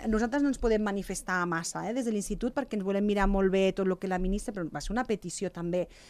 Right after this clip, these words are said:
directament de lo que estava succeint. Al final, a mi m'és igual d'on facturis. Ho estàs fent aquí? Pues ho estàs fent aquí, el delicte penal està aquí. Per lo tant, mm, no sé què expliquen. A mi, eh,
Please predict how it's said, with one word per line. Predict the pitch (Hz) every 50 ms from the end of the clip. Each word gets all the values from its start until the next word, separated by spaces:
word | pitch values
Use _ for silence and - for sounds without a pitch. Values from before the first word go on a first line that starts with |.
| - -
directament | - 196 208 202 180 - - - 180 180 180 175 175 175 196 - - - - - -
de | - 233 233
lo | 233 208
que | 185 202 175
estava | - 170 156 160
succeint. | - - 269 - - - 190 156 170 233 285 285 233 185 - - - -
Al | - 196 202 196
final, | - 214 196 190 180 180 233 311 311
a | - 190
mi | 190 190
m'és | 208 247 -
igual | 214 - 196 185 202
d'on | 220 311 302
facturis. | - 294 220 - - 214 190 170 156 160 156 165 - - -
Ho | - 202
estàs | 185 - 233 240 -
fent | 381 359 262
aquí? | - - - 285 381 508 640 - - - - - - - _ _ _ _ _ _ _ _ _ _ _ _
Pues | - 185
ho | 185 185
estàs | - 285 294 -
fent | 294 240
aquí, | 208 202 - 330 349
el | 294
delicte | 208 202 208 202 - - 190
penal | - 220 254 285 254 196
està | - - 160
aquí. | 156 - 175 156 139 - - - - - - _ _ - - - - - -
Per | 185
lo | 180 190 180 -
tant, | 254 285 339 415 508 523 - -
mm, | 226 214 202 196 190 190 185 180 175 170 170 165
no | 175 196
sé | 196 208 208
què | 196 240
expliquen. | 220 - - 214 208 202 - 277 226 180 170 170
A | 165
mi, | 165 175 180 190
eh, | 202 220 220 214 196 185 175 170 170